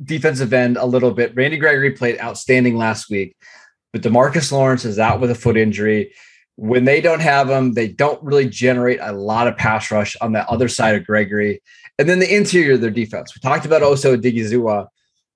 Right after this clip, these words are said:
but they have a lot of injuries there. No Neville Gallimore, no Carlos Watkins, no Tristan Hill. I-, it's just not a very deep spot. So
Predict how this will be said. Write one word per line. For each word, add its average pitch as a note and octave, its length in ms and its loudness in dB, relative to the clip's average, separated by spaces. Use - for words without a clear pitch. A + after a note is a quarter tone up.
but A2 220 -2
they C#3 120 4
have D#3+ 160 2
a B2 60 -2
lot A2+ 300 0
of A2 80 -2
injuries G#2+ 420 -4
there. F2 240 -8
No A#2+ 200 2
Neville B2+ 320 2
Gallimore, A2 600 0
no A#2 180 2
Carlos A2+ 560 -2
Watkins, G#2 540 -4
no B2 220 2
Tristan A#2+ 460 -4
Hill. G2 460 -4
I-, - 40 -2
it's C#3 440 0
just C#3+ 320 -4
not C#3+ 360 2
a C#3 40 0
very B2 300 2
deep B2 380 -4
spot. - 480 -4
So A#2+ 440 0